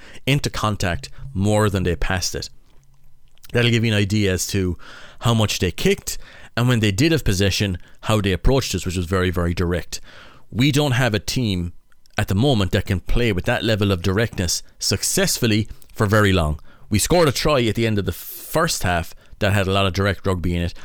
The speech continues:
but we can't do that for the majority of a game because we aren't conditioned to do so. What we want to do is have a lot of possession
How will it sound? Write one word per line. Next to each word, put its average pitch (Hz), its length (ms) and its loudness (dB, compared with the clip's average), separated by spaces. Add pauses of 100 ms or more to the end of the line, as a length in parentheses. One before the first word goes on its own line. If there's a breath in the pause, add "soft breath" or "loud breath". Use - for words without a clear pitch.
but 92 80 -2
we 95 180 2
can't 113 320 0
do 113 200 4
that 87 220 2
for - 140 -4
the 92 80 -2
majority 95 520 2
of 85 80 2
a 87 40 -2
game 87 320 0
because 87 320 -2 (260 loud breath)
we 110 140 4
aren't 104 160 2
conditioned 98 520 0
to - 60 -10
do 127 140 4
so. - 300 0 (500 loud breath)
What 110 180 0
we 117 120 4
want 123 280 2
to - 80 0
do 92 200 2
is 90 260 0 (340 loud breath)
have 107 140 2
a 110 40 4
lot 123 140 4
of 139 120 -2
possession 110 460 0